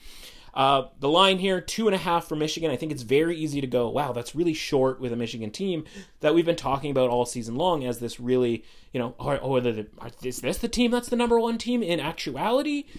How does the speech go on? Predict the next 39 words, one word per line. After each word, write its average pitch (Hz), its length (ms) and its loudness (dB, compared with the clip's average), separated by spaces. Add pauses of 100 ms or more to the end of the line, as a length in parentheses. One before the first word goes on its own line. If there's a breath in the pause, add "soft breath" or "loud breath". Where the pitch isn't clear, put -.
(160 loud breath)
And 160 80 2
then, 147 140 4
of 139 60 0
course, 160 160 4
they 156 120 0
lose 139 280 0
games, 143 360 0
and 120 120 -2
we 117 80 0
go, 117 100 0
and 113 220 -4
then 104 160 -6
Livers 160 320 4
goes 151 240 4
out, 143 140 4
and 110 80 -4
we 117 80 -6
decide 120 280 -2
that 107 80 -8
Livers 165 320 2
is 156 120 -6
the 156 60 -4
most 151 200 0
important 139 320 -4
player 139 200 0
in 127 60 0
the 127 80 -2
history 135 240 -6
of 127 80 -6
time. 131 260 -4 (380 loud breath)
And 156 80 2
then 151 60 4
we 165 80 10
all 196 100 10
decide 185 320 6
that 156 80 0
Michigan's 156 340 -2
going 135 380 0
out 143 300 0